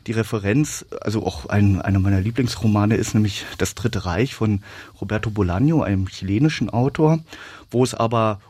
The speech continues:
um ein Kriegsspiel geht, also ein, ein Sp-, ein, nur ein einzelnes Spiel, äh, das durch den ganzen Roman hinweg gespielt wird, was so im Zweiten Weltkrieg spielt. Und das fand ich schon so als Form erstmal total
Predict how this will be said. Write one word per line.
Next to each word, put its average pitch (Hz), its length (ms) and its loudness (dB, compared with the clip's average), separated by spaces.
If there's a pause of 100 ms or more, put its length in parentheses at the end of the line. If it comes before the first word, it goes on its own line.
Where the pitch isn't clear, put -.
um 113 160 4
ein 104 240 2
Kriegsspiel 107 880 2
geht, 98 380 2
also 95 240 -2
ein, 92 320 2 (160)
ein 104 180 2
Sp-, - 160 -10 (640)
ein, 113 220 -6
nur 120 240 2
ein 107 160 0
einzelnes 117 580 -2
Spiel, 120 460 0 (460)
äh, 110 200 2
das - 300 -6 (340)
durch 117 500 -4
den 107 120 -2
ganzen 104 360 0
Roman 101 380 0
hinweg 107 400 -2
gespielt 117 500 -2
wird, 120 220 2 (640)
was 117 180 -2
so 120 120 2
im 104 180 2
Zweiten 101 360 0
Weltkrieg 95 380 0
spielt. 92 440 -2
Und 95 220 -2 (380)
das - 120 -12
fand 120 180 0
ich 120 200 -4
schon 135 180 0
so 123 120 2
als - 200 -4
Form 123 500 -2
erstmal 113 260 -4
total 110 400 2